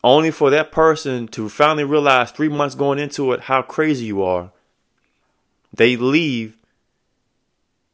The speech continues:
You go, you probably go marry someone else who's gonna pick you up.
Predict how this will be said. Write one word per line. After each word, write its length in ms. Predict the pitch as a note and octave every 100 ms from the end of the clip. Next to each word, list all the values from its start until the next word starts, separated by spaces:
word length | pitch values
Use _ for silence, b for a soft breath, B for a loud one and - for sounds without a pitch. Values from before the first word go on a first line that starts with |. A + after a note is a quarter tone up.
| _ _ _ _ _ _ _ _ _ _ _ _ _
You 260 | - A2+ B2+
go, 380 | B2 C3+ C#3 C#3
you 160 | A#2
probably 340 | A2 D3 C#3+ C#3
go 160 | C3
marry 300 | A#2+ A#2 C3+
someone 320 | C3 C#3+ C3+ C3
else 180 | C3
who's 140 | B2+ A#2
gonna 160 | A2+
pick 280 | G2+ C#3+ C#3
you 200 | D3+ C3+
up. 240 | A2 A2